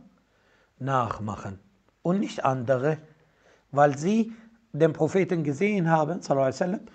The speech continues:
und sie haben von ihm alles gelernt. Wallahu ta'ala ala wa alam. Deshalb, äh, zum Beispiel jetzt, ich sage, ein Hadith ist so und so,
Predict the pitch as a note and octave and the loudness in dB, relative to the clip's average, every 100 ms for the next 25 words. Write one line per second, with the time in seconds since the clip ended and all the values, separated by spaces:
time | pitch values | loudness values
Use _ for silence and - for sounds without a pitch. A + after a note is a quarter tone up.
0 | - - D3+ D3 D#3+ E3+ E3+ E3+ C#3+ D3 | -20 -12 -6 0 4 6 4 0 -2 -4
1 | E3 F3 F3 - G3 F#3+ - - _ _ | -4 -6 -6 -6 -6 -6 -10 -20 _ _
2 | _ _ _ _ _ C3+ D3 C#3+ C3 B2 | _ _ _ _ _ 4 6 6 4 2
3 | A#2 A2+ B2+ D#3+ - _ _ C3+ B2+ C#3+ | 2 -2 -4 -6 -18 _ _ -4 -4 -8
4 | _ _ _ _ _ _ - - _ F3+ | _ _ _ _ _ _ -20 -20 _ 4
5 | G#3 - - - - _ _ E3+ D#3+ B2 | 4 4 -2 -20 -20 _ _ 4 4 2
6 | - _ _ _ _ - G#3 F#3 D#3+ G3 | -4 _ _ _ _ -8 0 2 2 2
7 | G3+ G3+ - - _ _ _ _ _ _ | 0 0 -6 -20 _ _ _ _ _ _
8 | _ _ _ _ F3 D#3+ G3+ F#3+ F3+ G#3 | _ _ _ _ -2 4 6 6 4 2
9 | - F#3+ E3+ A3+ A#3 - - G#3 G3 F3 | 2 0 2 0 0 -4 -6 -4 -2 -2
10 | F3 B3 A#3 | 0 2 2